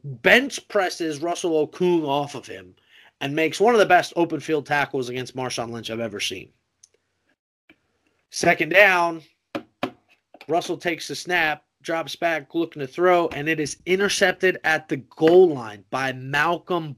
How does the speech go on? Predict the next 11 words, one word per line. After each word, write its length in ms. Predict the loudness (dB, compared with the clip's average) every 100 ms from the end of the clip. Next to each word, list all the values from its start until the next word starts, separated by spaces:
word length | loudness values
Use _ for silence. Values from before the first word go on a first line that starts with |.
| _
Butler. 540 | 4 4 2 -10 -14 -4
That 160 | -2
is 140 | -2 -2
my 280 | 0 2 4
number 360 | 4 4 2
one 300 | -2 -2 -6
Super 240 | -6 -8 -4
Bowl 160 | -6
memory, 500 | -4 -4 -2 -2 -4 -4
and 180 | -4
it 140 | 2